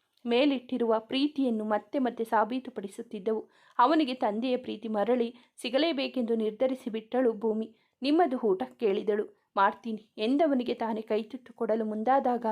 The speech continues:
ಸುಮ್ಮನೆ ಬಾಯಿ ತೆರೆದನು. "ಅಮ್ಮನ ಕೈತುತ್ತು ತಿಂದು ಇಷ್ಟು ವರ್ಷಗಳ ನಂತರ ಮತ್ತೆ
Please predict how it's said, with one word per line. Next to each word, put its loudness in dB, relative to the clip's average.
ಸುಮ್ಮನೆ -2
ಬಾಯಿ 0
ತೆರೆದನು. -6
"ಅಮ್ಮನ 4
ಕೈತುತ್ತು -4
ತಿಂದು -2
ಇಷ್ಟು -8
ವರ್ಷಗಳ -2
ನಂತರ -2
ಮತ್ತೆ -4